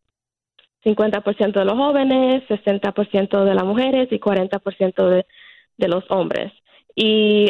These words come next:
um, por ejemplo, um, nosotros le dejamos saber a los clientes que tienen que ser, como, ah, le hacemos un plan de seguridad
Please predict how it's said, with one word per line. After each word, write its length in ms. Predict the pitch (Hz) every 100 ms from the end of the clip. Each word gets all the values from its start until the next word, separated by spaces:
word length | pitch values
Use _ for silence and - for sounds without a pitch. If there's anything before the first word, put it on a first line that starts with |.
| -
um, 640 | 202 196 196 190 190 185 190 _ _ _ _ _ _ _ _ - _ _ _ _ _ _
por 160 | 220 208
ejemplo, 680 | 233 208 214 214 202 196 -
um, 600 | 190 185 175 180 180 214 - _
nosotros 640 | 220 220 214 214 226 214
le 100 | 220
dejamos 340 | 208 208 202 202
saber 400 | 202 196 196 202
a 100 | 196
los 260 | 202 196 202 _ _ _ _
clientes 600 | - 262 269 269 233 208 214
que 460 | - 190 185 180 - _ _ _ _ _ _
tienen 240 | 233 240
que 140 | 247 233 -
ser, 200 | 220 202
como, 260 | 202 190 -
ah, 220 | 196 190
le 100 | 208
hacemos 400 | 208 220 220 220
un 120 | 220
plan 180 | 208 196
de 100 | 196
seguridad 720 | - 202 208 214 233 233 226